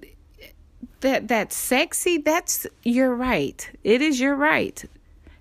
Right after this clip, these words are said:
as a woman to do so. And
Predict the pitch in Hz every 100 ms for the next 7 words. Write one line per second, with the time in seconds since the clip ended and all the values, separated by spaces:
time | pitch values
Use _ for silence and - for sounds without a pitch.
0 | - 220 208 190 185 196 247 311 330 -
1 | - - - - - _ - - - 330
2 | 330 392 381 202 120 175 - - - -
3 | - - - - - _ - - - -
4 | - 208 196 185 175 175